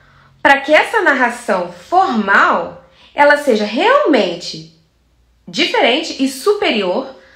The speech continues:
daquela rela-, daquela narração do dia a dia, do cotidiano. Porque se a gente acredita que a narração feita dentro de uma lição escolar, e reforçando, né, como tem gente aqui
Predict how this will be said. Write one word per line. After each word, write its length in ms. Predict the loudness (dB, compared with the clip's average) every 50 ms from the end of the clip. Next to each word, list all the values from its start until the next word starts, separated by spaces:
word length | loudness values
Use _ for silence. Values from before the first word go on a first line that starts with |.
| _ _ _ _
daquela 340 | -2 -2 0 2 0 0 2
rela-, 320 | 0 0 0 0 -2 -2 -2
daquela 320 | -4 -4 -2 -2 -2 -2
narração 420 | -2 0 -2 -2 -2 -2 -4 -4
do 100 | -4 -4
dia 180 | -6 -4 -6 -6
a 40 | -4
dia, 440 | -4 -4 -4 -4 -6 -8 -12 -18 -20 _ _ _ _
do 100 | -12 -6
cotidiano. 680 | -4 -4 -4 -4 -4 -6 -4 -4 -4 -4 -4 -8 -12 -18 -20 -20 _ _ _ _ _ _ _ _ _ _ _ _ _ _ _ _ _ _ _ _ _ _
Porque 320 | -6 -6 -4 -4 -4 -2
se 80 | -2 -4
a 40 |
gente 220 | -2 -2 -2 -4 -4
acredita 560 | -2 2 2 2 2 0 -4 -8 -8 -10 -6
que 80 | -4 -2
a 80 | 0
narração 520 | 0 0 0 -2 -4 -4 -4 -6 -6 -6 -6
feita 360 | -6 -4 -4 -4 -2 -4 -6
dentro 360 | -4 -2 -4 -4 -4 -4 -6
de 80 | -6 -4
uma 120 | -2 -2
lição 400 | -2 -2 -4 -6 -6 -6 -4 -4
escolar, 640 | -4 -8 -6 -4 -4 -2 -2 -4 -6 -8 -12 -16 -20 _ _ _ _ _ _ _ _ _ _ _ _ _ _ _ _ _ _ _ _ _
e 80 | -8 -4
reforçando, 540 | -4 -4 -2 -4 -6 -6 -4 -6 -6 -4
né, 160 | -4 -6 -8 -8
como 180 | -8 -10 -10
tem 160 | -8 -6 -8
gente 300 | -6 -6 -8 -10 -10 -12
aqui 340 | -14 -14 -12 -12 -12 -12 -12